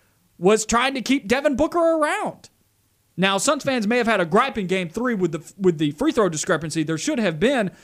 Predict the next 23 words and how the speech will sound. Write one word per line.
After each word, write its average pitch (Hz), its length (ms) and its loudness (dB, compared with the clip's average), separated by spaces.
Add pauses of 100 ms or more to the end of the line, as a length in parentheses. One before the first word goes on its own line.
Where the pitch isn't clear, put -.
(100)
a 165 80 -2
bit 208 160 2
of - 100 0
a 233 60 2
gap 175 220 0
between 165 260 -4
the 156 60 -6
two 165 140 -4
teams. 165 200 -4
I 180 80 2
don't 185 80 -2
know 175 80 2
if 156 80 -2
it 151 80 -4
should 190 140 2
have 165 40 -4
been 165 120 0
as 147 120 -4
much 165 220 -2
as 147 80 -6
it 120 140 -6
was, 170 640 0 (460)
but 180 420 2